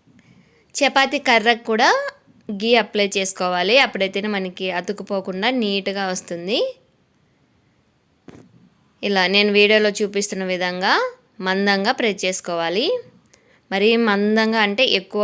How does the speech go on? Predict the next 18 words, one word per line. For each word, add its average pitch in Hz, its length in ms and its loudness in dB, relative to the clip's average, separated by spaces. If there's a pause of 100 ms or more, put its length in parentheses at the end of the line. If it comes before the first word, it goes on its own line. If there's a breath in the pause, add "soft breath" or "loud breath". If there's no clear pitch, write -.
(120)
మందంగా 180 400 -4 (120)
కాదు, 170 260 -2 (680 loud breath)
నేను 185 260 -2
ఇలా 185 160 2 (140)
వీడియోలో 202 460 2
చూపిస్తున్నాను 180 640 -6
కదా, 185 180 0 (160)
ఇలా 180 160 0 (100)
ఉంటే 190 220 0 (120)
సరిపోతుందన్నమాట. 160 920 -6 (1700 loud breath)
ఇలా - 140 -6 (100)
నీట్‌గా 202 420 0 (100)
ప్రెస్ 190 220 -2
చేసుకున్న 202 380 -4 (100)
తర్వాత 175 400 -4 (480)
ఎడ్జెస్ 196 380 -4
అన్నీ 190 200 -6 (100)
తీసేసుకోవాలి. 175 840 -6